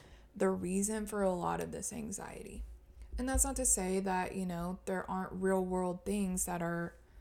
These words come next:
actively harming you or causing you pain and suffering. It's just interesting to consider, like, "Oh,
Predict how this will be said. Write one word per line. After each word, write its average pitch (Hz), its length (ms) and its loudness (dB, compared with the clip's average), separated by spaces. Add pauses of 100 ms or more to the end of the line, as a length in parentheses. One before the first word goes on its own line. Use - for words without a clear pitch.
(320)
actively 185 440 2
harming 175 420 0
you 175 400 0
or 175 560 2 (100)
causing 180 400 -2
you 175 100 -2
pain 180 260 -6
and 170 140 -4
suffering. 190 580 -6 (600)
It's 202 140 2
just 196 200 2
interesting 196 520 0
to 190 140 -2
consider, 185 460 -2
like, 180 320 -4
"Oh, 226 460 -2